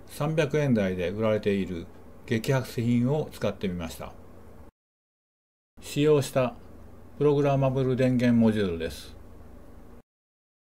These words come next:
電圧、電流の設定が容易で、ピーシーやスマートフォンからも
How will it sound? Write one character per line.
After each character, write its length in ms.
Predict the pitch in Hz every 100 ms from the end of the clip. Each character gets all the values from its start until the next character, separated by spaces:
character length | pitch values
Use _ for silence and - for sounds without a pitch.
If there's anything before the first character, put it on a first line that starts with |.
| _ _ _ _ _ - -
電 300 | 131 143 147
圧、 360 | 135 131 120 110 - - - - -
電 220 | 143 151
流 180 | 143 143
の 120 | 139
設 200 | 131 139
定 180 | - 131
が 120 | 123
容 260 | 123 117 110
易 80 | 104
で、 240 | 101 98 - - - - - - -
ピ 140 | 147
ー 20 |
シ 260 | 135 156 120
ー 40 |
や 260 | 95 80 - - - -
ス 160 | -
マ 140 | 143 143
ー 80 |
ト 100 | 135
フ 80 | 113
ォ 20 | 117
ン 60 |
か 140 | 104 104
ら 100 | 98
も 220 | 85